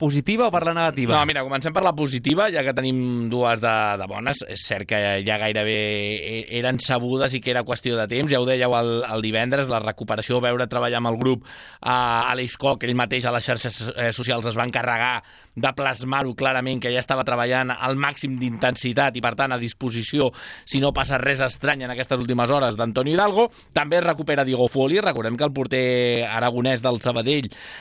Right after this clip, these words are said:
Speaker 2: doncs, ha, ha estat absent a l'últim partit a Fuenlabrada, se'l va perdre, ja no va viatjar, de fet, a, a terres madrilenyes.
Speaker 1: De fet, ha estat entrenant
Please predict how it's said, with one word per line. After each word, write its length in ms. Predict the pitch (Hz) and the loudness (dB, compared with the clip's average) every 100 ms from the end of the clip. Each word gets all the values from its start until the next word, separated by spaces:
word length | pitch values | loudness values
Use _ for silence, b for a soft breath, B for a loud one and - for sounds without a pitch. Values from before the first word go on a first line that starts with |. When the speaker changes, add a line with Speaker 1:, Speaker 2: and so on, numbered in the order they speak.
| B | B
Speaker 2:
doncs, 240 | - 123 120 | -2 0 2
ha, 60 | 120 123 | 0 0
ha 60 | 123 | -2
estat 220 | 143 135 | 0 0
absent 460 | 117 - 143 139 113 B B - | -2 -2 0 0 -2 B B -8
a 400 | 117 123 123 117 | -2 2 2 0
l'últim 300 | 123 127 127 | -2 -2 -2
partit 260 | 107 110 127 | -2 -2 -4
a 60 | 120 | -2
Fuenlabrada, 540 | 131 113 110 131 220 | 0 0 2 2 2
se'l 160 | 165 104 | -2 -4
va 80 | 104 | -2
perdre, 300 | 101 98 156 120 | -2 0 0 2
ja 80 | |
no 220 | 120 127 120 | 0 2 2
va 60 | 117 | 2
viatjar, 380 | 110 95 117 104 | 0 0 -2 -2
de 60 | |
fet, 220 | - 120 101 | -4 -4 -4
a, 60 | 101 | -4
a 80 | - | -2
terres 300 | 120 117 110 | -2 -2 -2
madrilenyes. 720 | 117 110 107 104 104 131 208 - B 147 | -2 -2 -2 -2 0 0 0 -4 B -4
Speaker 1:
De 160 | 113 101 | -2 -2
fet, 160 | 107 | -2
ha 60 | 110 | -2
estat 180 | 131 123 | -2 -2
entrenant 400 | 120 120 120 | -2 0 0